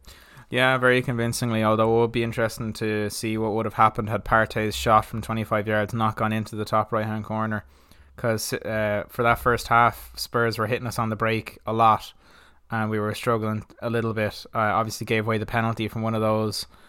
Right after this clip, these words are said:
but if Spurs had been able to connect with one of their, one or two of their, those final balls,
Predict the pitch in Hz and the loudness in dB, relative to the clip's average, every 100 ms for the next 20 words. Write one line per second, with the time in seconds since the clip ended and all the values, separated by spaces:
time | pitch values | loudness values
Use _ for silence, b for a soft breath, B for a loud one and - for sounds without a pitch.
0 | b b b b 123 110 104 - - - | b b b b -2 0 -2 -8 -18 -20
1 | - _ _ _ _ _ _ _ - 131 | -20 _ _ _ _ _ _ _ -2 -2
2 | - 123 123 117 113 110 110 - 110 107 | 4 4 4 2 0 0 -2 -2 -4 -4
3 | 120 110 104 - - - 123 107 120 117 | 0 0 -2 -8 -14 -8 -6 -4 -2 -2
4 | 110 113 110 107 120 123 113 - 113 113 | 0 2 4 2 0 0 0 -2 -2 0
5 | 110 110 - 110 104 - 110 107 104 110 | 2 0 0 -2 -2 0 0 0 0 2
6 | 110 107 - | 2 0 -4